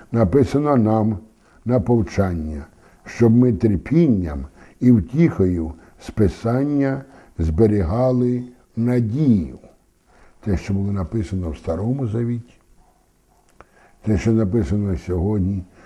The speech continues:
у книгах Нового Завіту, це все написано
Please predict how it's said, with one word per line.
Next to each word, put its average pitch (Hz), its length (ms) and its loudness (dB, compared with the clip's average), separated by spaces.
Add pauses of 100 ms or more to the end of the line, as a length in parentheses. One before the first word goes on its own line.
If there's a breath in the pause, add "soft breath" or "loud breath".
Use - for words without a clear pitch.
(220 soft breath)
у 110 280 -2 (420)
книгах 113 440 2
Нового 123 480 0
Завіту, 117 640 0 (640 soft breath)
це 147 100 2
все 127 220 2
написано 113 800 0